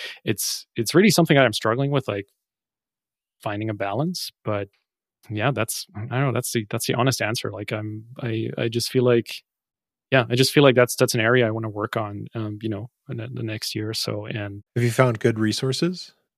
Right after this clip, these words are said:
Speaker 1: Um, have I found good resources? Yeah, I mean, there's, there's all kinds of,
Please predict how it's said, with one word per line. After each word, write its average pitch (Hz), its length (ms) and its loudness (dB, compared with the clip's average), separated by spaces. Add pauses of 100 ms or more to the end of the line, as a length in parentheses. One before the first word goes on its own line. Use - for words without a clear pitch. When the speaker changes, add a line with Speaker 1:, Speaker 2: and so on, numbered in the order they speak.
(160)
Speaker 1:
Um, 127 720 2
have 123 80 -10
I 139 80 -2
found 135 260 -6
good 123 120 -6
resources? 123 760 0
Yeah, 143 220 8
I 117 100 2
mean, 117 120 4
there's, 131 340 4
there's 127 160 2
all 123 220 0
kinds 151 320 0
of, 110 100 -2